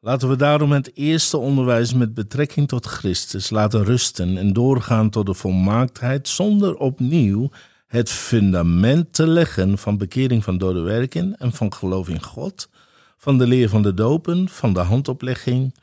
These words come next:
van de opstanding van de doden en van het eeuwig oordeel.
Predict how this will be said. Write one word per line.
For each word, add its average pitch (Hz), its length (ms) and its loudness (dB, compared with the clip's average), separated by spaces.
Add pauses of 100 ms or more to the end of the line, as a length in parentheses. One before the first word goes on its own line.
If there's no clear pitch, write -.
(260)
van 110 120 -8
de 107 100 -2
opstanding 120 580 0
van 95 140 -2
de 85 120 -6
doden 110 560 -2 (460)
en 156 540 2 (320)
van 113 280 -2
het 104 180 2
eeuwig 90 680 -4 (140)
oordeel. 110 600 2